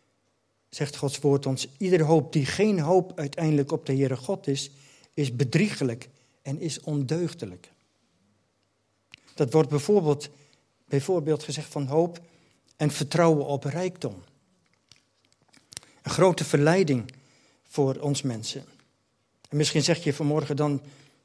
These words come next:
"Maar die kan ik wegstrepen. Dat geldt voor mij niet, want ik ben eigenlijk niet zo rijk." Maar we leven in een van de rijkste landen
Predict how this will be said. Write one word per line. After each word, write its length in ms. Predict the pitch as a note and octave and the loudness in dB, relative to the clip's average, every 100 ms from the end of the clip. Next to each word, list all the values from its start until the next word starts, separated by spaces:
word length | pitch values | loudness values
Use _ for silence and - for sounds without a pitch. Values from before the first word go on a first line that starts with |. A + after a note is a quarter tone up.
| _ | _
"Maar 260 | C3+ D3+ C3+ C#3+ - - | -2 -2 -2 -6 -14 -16
die 240 | D3+ C#3+ | -8 -8
kan 200 | C#3 D3+ | -2 0
ik 120 | D3 D3 | 0 2
wegstrepen. 680 | F3 - - G3 E3+ B2 - _ _ | 2 2 0 -2 -2 -4 -12 _ _
Dat 140 | - C#3+ | -12 -12
geldt 260 | - D3+ | -10 -10
voor 120 | - C#3 | -8 -8
mij 160 | A#2+ | -8
niet, 280 | A#2+ A2+ - | -8 -10 -14
want 160 | - C#3 | -12 -10
ik 140 | D3 | -8
ben 120 | C#3+ | -8
eigenlijk 320 | D3+ D#3 C#3 D#3+ | -8 -8 -8 -8
niet 140 | D3 | -8
zo 120 | D3 | -6
rijk." 360 | D3 F#3 C#3+ - _ _ _ _ _ _ _ _ _ _ _ _ _ _ - - - - - - - - _ _ | -6 -8 -12 -18 _ _ _ _ _ _ _ _ _ _ _ _ _ _ -20 -20 -20 -20 -20 -20 -20 -20 _ _
Maar 120 | C#3 | -2
we 60 | C3+ | 4
leven 340 | D#3+ E3+ E3+ | 6 6 4
in 80 | F3+ | 4
een 100 | D#3+ | 4
van 120 | D#3+ | 4
de 60 | D#3 | 2
rijkste 400 | D#3 D#3+ - E3+ | 4 2 2 2
landen 540 | E3 F3 F3 F3 E3+ | 4 4 4 2 0